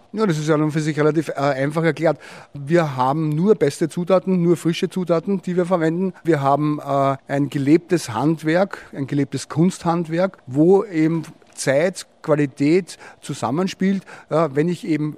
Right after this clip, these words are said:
frische Butter temperieren lasse, dann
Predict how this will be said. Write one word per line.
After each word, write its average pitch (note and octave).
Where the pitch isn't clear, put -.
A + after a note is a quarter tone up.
frische E3+
Butter F3+
temperieren D#3+
lasse, D#3
dann D#3